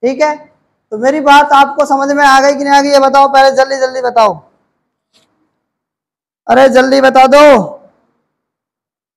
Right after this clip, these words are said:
कुल घनों की संख्या तीस, चार सतह रंगे घनों की संख्या चार, तीन सतह रंगे घनों की संख्या बारह और दो, sorry, दो सतह रंगे घनों की संख्या बारह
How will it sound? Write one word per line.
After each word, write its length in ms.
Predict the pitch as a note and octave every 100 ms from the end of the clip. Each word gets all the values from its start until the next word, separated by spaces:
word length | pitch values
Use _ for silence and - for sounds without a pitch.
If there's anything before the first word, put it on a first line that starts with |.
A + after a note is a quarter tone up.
| _ _ _ _ _ _ _ _ _ _ _ _ _
कुल 160 | B3+ C#4+
घनों 240 | B3+ C#4 C#4
की 100 | C#4
संख्या 280 | C#4 C4+ C#4+
तीस, 500 | C#4+ D4+ D4+ - - _ _ _ _ _ _ _ -
चार 300 | B3+ C4+ C#4+
सतह 240 | C#4+ C#4+
रंगे 240 | C#4+ C#4+ C#4
घनों 200 | C#4 C#4+
की 80 |
संख्या 260 | C4+ C#4+ C#4
चार, 460 | C#4 C#4+ C#4+ D4+ A#3 -
तीन 200 | C4 D4
सतह 220 | C4+ C4+
रंगे 240 | C#4 C#4 C4+
घनों 220 | C4 C4+
की 80 | B3
संख्या 300 | C4+ B3+ C4
बारह 420 | A3 B3 C#4+ D4 F#3+ - - _ _ _ _ _ _ _ -
और 380 | B3 C#4 D4+ C#4 - - _ _ _ _ _ _ _ _ _ _ _ _ _ _ _ _ _ _ _ _ _ _ _ _
दो, 180 | F3+ C#4
sorry, 200 | C4+ C#4+
दो 180 | A#3 C#4+
सतह 200 | D4 D4
रंगे 240 | D4 D4
घनों 200 | C4+ C#4
की 60 | C#4
संख्या 260 | C4+ C4+ C#4
बारह 500 | B3+ C4+ C#4+ G3+